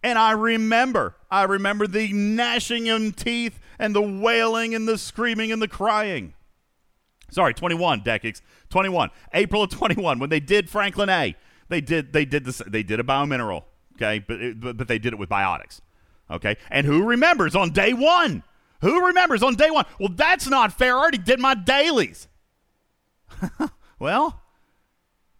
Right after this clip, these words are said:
I, I, I come back and say we've had Swarm for almost two years now, and I have said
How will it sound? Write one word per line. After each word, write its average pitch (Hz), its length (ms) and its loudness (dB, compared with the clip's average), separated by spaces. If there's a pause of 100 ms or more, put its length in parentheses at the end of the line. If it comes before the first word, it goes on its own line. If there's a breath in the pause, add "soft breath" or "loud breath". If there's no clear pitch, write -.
(180)
I, 190 300 -2 (100)
I, 190 460 -4 (640)
I 170 80 -2
come 208 180 0
back 220 220 -4
and 226 120 -10
say 262 240 -6
we've 127 200 -4
had 135 200 -2
Swarm 165 400 -8
for 123 340 -8 (240)
almost 143 360 -4
two 156 140 -8
years 107 300 -8
now, 82 300 -10 (520)
and 131 100 -2
I 147 120 -2
have 170 120 -8
said 151 400 -4